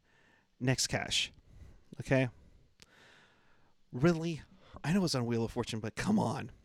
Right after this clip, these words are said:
<laughs> Uh, Gustafsson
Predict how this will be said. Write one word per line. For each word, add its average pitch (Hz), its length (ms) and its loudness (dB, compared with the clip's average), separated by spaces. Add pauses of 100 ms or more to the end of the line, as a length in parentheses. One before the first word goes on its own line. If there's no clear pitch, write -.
(920)
<laughs> 156 120 -4 (640)
Uh, 120 560 4 (1400)
Gustafsson 156 1000 6